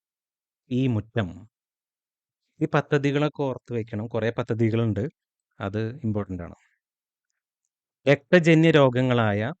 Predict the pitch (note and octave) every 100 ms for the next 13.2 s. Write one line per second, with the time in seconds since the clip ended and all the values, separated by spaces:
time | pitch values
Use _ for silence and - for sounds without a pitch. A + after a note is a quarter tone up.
0 | _ _ B2 B2+ C3 C3+ - A#2+ G#2+ G#2
1 | D#3 G#3+ _ _ - A#2 B2+ C3 C#3+ B2+
2 | B2 G2+ A2 E3+ - _ _ A#2+ C3+ D3
3 | C#3+ C#3 B2 A#2 A#2 A2+ A2 A2 A2 G#2
4 | G2+ A2 E3+ _ _ _ - C3+ C3+ D3
5 | C#3 E3 D#3+ B2+ A#2 A#2 C3+ B2 A2 G#2+
6 | A2+ A2 A2+ G#2+ G#2 G2+ G#2+ - _ _
7 | C#3+ C#3+ D3+ D3+ C3+ A#2 A2+ - A2+ G2+
8 | G2 F2+ - _ _ _ G2 A2+ A#2+ -
9 | A#2+ A2 F#2+ F2+ E2 - _ _ _ _
10 | - C#3+ D#3+ F3 F3+ F3+ D#3 D3 - E3+
11 | C#3+ C3 C#3 D#3+ C3 B2+ B2+ C3 C3+ C3
12 | B2 A#2+ A#2+ A#2 A2 G#2+ G#2 G#2 F#2+ F#2
13 | F2